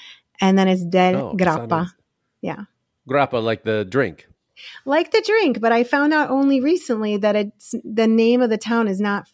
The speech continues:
Speaker 1: from the drink. I thought it was. I thought it was the,
Speaker 2: <laughs>
Speaker 1: yeah, I was, I was actually quite, quite, yeah, sad about, no, I'm
Speaker 2: Aw.
Speaker 1: joking. I'm joking. It's actually a much better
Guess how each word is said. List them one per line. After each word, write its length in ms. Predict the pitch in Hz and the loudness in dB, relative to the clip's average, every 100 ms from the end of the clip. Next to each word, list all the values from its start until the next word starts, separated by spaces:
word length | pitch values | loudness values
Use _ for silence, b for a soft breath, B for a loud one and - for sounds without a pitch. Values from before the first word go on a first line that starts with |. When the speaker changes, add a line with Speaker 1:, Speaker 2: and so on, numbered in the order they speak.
| - | -4
Speaker 1:
from 400 | 196 196 190 202 | -2 0 -2 -4
the 120 | 196 | -6
drink. 300 | 196 311 202 | -2 0 0
I 100 | 190 | -2
thought 260 | 202 214 208 | 0 2 2
it 120 | 185 | 2
was. 400 | 214 190 170 170 | 2 2 0 -2
I 80 | 185 | -2
thought 180 | 196 185 | -2 -4
it 100 | 180 | -2
was 360 | 185 180 180 - - | -2 -2 -4 -6 -8
the, 420 | 185 180 175 - - - | -4 -2 -2 -6 -8 -4
Speaker 2:
<laughs> 40 | |
Speaker 1:
yeah, 240 | 226 214 175 | 0 2 2
I 180 | 170 202 | 2 2
was, 200 | 233 - | 2 0
I 100 | 233 | 0
was 120 | 247 247 | 2 4
actually 320 | 254 - 254 | 2 2 -2
quite, 420 | 247 254 233 - - 247 - - | 2 2 2 0 -8 -18 -18 -2
quite, 360 | 294 247 233 - _ - 240 226 - 247 - | 2 2 0 -6 _ -6 -6 -6 -14 -12 -2
yeah, 400 | 254 208 190 208 - | 2 2 2 -2 -12
sad 280 | - 277 226 | -2 0 2
about, 240 | 190 165 | 4 2
no, 80 | 208 | 2
I'm 80 | 190 | 2
Speaker 2:
Aw. 40 | |
Speaker 1:
joking. 320 | 190 180 190 196 B 294 277 | 0 -4 -6 -12 B -10 0
I'm 160 | 240 233 | 2 4
joking. 340 | 226 208 208 | 2 2 2
It's 180 | 214 208 | 2 2
actually 380 | 247 247 302 262 | 2 2 2 2
a 80 | 226 | 2
much 280 | 208 208 | -2 -2
better 360 | 214 202 196 196 | 0 2 2 2